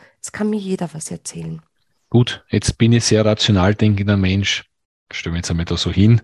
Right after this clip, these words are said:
Speaker 2: Und du erzählst mir so von Gefühlen und du erzählst mir von, hm, da muss man sich wohlfühlen. Da kann's vielleicht den einen oder anderen Hörer grad zusammenkrampfen.
Speaker 1: Ja. Und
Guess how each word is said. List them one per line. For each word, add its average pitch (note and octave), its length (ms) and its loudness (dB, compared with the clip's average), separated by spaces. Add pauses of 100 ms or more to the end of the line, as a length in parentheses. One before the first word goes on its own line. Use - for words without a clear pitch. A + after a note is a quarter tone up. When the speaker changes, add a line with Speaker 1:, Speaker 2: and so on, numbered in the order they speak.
(640)
Speaker 2:
Und B2 160 2
du C#3+ 40 4
erzählst C#3 360 2
mir D#3 60 2
so C3+ 120 0
von C3 200 0
Gefühlen B2 1000 2
und A#2+ 160 2
du C3 40 4
erzählst B2 340 0
mir B2 100 2
von, A#2+ 280 0 (480)
hm, B2+ 320 2
da B2 80 4
muss B2 140 2
man B2+ 100 2
sich B2 200 -2
wohlfühlen. A2 640 0 (800)
Da - 120 -10
kann's F#2 300 -6
vielleicht A2+ 340 -2
den A#2 100 2
einen G#2+ 200 2
oder G#2+ 100 2
anderen A2+ 280 2
Hörer F#2 220 0
grad G#2 240 -8
zusammenkrampfen. E2 640 -6 (1900)
Speaker 1:
Ja. F3 220 -2 (1080)
Und F#3 440 -6